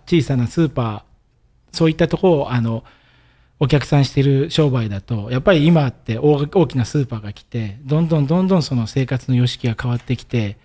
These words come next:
まあ、わ-、わ-、やってる実家の仕事っていうのも、あの、様変わりしてきて、昔みたいなちょっと大きなものではなくなったので、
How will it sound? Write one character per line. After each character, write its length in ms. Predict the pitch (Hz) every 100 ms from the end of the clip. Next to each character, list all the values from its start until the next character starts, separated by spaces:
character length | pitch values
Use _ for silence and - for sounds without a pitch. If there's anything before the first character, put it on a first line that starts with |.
| _ _ _
ま 100 | 160
あ、 40 | 147
わ-、 220 | 135 135
わ-、 180 | 139 139 - _
や 140 | - 131
っ 40 |
て 200 | 123 151
る 320 | 143 147 - - _ _ -
実 220 | 131 -
家 40 | 135
の 40 |
仕 140 | -
事 240 | 135 135 151
っ 20 |
て 140 | -
い 60 | 151
う 20 |
の 100 | 123
も、 300 | 117 131 120 - _ _
あ 180 | 123 113
の、 340 | 110 104 104 110
様 280 | 131 135
変 100 | 135
わ 80 | 135
り 60 | 104
し 120 | -
て 60 | -
き 80 |
て、 120 | - 113
昔 400 | 127 160 147 170
み 100 | 170
た 100 | 165
い 40 |
な 80 | 127
ち 80 | -
ょ 20 |
っ 20 |
と 120 | 117
大 80 | 120
き 140 | -
な 80 | 135
も 120 | 117
の 140 | 127 127
で 80 | 104
は 100 | 95
な 140 | 107
く 100 | 113
な 120 | 113
っ 20 |
た 160 | 110 123
の 120 | 104
で、 200 | 87 95